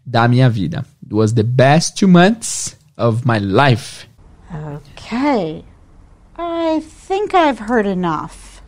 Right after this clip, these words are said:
Speaker 1: Okay. I think I've heard enough. Ok. I think, eu acho, de novo, eu acho, né?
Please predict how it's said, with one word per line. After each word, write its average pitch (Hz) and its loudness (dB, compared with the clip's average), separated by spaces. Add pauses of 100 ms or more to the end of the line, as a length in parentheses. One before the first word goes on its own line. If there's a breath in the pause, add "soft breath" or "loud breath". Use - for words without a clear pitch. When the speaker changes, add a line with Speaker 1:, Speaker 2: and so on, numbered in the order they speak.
(240)
Speaker 1:
Okay. 101 0 (140)
I 175 -2
think 208 -4
I've 160 4
heard 143 6
enough. - 0 (340 soft breath)
Ok. 165 2 (220)
I 185 2
think, 117 -2 (160)
eu 160 4
acho, 120 -2
de 156 4
novo, 147 4 (100)
eu 107 2
acho, 113 -6
né? 113 -2